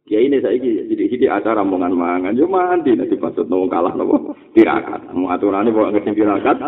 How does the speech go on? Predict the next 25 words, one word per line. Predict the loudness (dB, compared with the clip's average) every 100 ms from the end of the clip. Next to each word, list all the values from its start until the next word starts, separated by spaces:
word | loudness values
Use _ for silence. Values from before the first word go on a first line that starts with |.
| -10 -14 -18 _ -20 -20 -20 _ -8
mandi. | -2 -2 0 -2 -6 -12 -16 -18 _ _ _ _ _ _ _ _ _ _ _ _ _ -14
Akhire | -8 0 2 2
Nabi | -2 -4 -4 -2 -2
Musa | 0 -2 -2
sujud, | -6 2 0 0 -6
"Gusti, | -6 0 0 0 -4
bihaqi | -2 -4 -2 -2 0
anni | 0 -2 -2 -4 -10 -18 -20 _
kalimuka | -2 0 2 0 -2 -2 -2
wa | -2 -2
sofiyuka." | -2 -2 -2 -2 -2 -4 -10 -12 -16 -20 _ _ -8
Kalau | 0 0 0
dia | 0 0
donga | 2 0 0 -4
pakai | -4 -2 -2
Ismul | 0 0
Azam, | 0 0 -2 -2
sekarang | -2 -2 -2 -2
saya | -2 0
matur, | 0 0 -2 -2
Gusti. | -4 -8 -14 -18 -20 _ _ _ _ _ _ -8
Kula | -4 0 0
niki | 0 -2
kekasih | -4 -4 -2 -2 -2 0
jenengan, | -2 -2 -2 -2